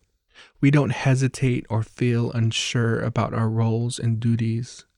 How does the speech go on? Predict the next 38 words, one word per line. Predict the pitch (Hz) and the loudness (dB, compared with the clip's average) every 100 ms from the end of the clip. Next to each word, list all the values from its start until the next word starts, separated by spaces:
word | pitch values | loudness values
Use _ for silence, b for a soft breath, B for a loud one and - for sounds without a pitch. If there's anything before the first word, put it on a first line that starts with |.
| _ _ B B B | _ _ B B B
We | - 131 | 2 2
enter | - 143 139 151 | 4 4 4 2
the | 139 | 2
space | - - 120 120 - - - | -2 -2 -2 -2 -6 -12 -4
with | 143 139 | 0 2
a | 147 | 2
lean | 147 156 156 156 | 4 6 6 4
toward | 143 139 127 120 | 4 2 4 2
what | 123 120 120 | 2 0 2
is | 110 | -2
beautiful | 120 123 123 113 113 117 | 2 2 2 0 -2 -2
in | 120 | 0
the | 110 | 0
world, | 113 110 110 120 135 - _ _ - | 0 -2 -2 -4 -8 -12 _ _ -2
what | 127 123 | 2 2
is | 117 | 0
right | 117 117 117 113 - - | 0 0 0 -4 -10 -8
and | 120 107 | -4 -2
balanced. | 110 110 113 117 - - - _ _ _ _ _ B B B | 0 0 -2 -4 -8 -14 -20 _ _ _ _ _ B B B
Even | 156 160 160 143 | 4 6 6 6
writing | 127 123 131 | 6 6 6
this | 123 117 | 4 2
essay, | - 120 - 120 113 113 _ | -2 -2 -2 -4 -4 -6 _
I | - 151 | 0 0
feel | - 170 165 | 2 2 4
compelled | 165 151 - 135 131 131 | 4 2 4 2 2 0
to | 123 | -4
focus | - 123 - 120 117 | -2 -2 0 -2 -2
on | - 120 | -2 0
what | 120 113 | 0 -2
is | 117 117 | 0 0
working | 113 127 135 - 120 113 110 - - | 0 2 2 0 -2 0 -4 -6 0
rather | 123 123 117 | 2 2 2
than | 120 117 | 0 0
what | 117 117 | 0 -2
is | - 117 | -2 -2
not | 113 113 117 | 0 0 0
working, | - 113 110 - 107 117 | -2 -2 -2 -4 -6 -6